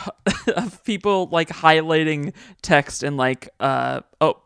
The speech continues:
a WikiHow, for example, of how to make your own fleshlight. And <laughs> th-, I believe that was one of the <laughs> results.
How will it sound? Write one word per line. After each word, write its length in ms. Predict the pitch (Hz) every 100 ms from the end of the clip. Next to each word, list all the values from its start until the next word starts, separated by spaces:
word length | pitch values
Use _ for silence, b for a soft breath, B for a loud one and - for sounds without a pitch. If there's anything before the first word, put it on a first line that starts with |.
| b b b
a 80 | 147
WikiHow, 640 | 147 151 170 175 202 226
for 140 | 202 147
example, 420 | 143 135 135 131
of 140 | 143
how 180 | 147 151
to 80 | 151
make 280 | 151 156 -
your 180 | 160 147
own 240 | 147 156
fleshlight. 760 | - 185 - - 120 - - - - b b b b b b
And 680 | 160 156 220 165 165 165 -
<laughs> 60 | -
th-, 180 | 165 - _ _ _ _ -
I 120 | 175
believe 460 | - 156 165 190 156
that 200 | 180 -
was 200 | 180 -
one 180 | 185 202
of 120 | 170
the 280 | 170 165 -
<laughs> 80 | -
results. 920 | 170 143 220 - - - - - -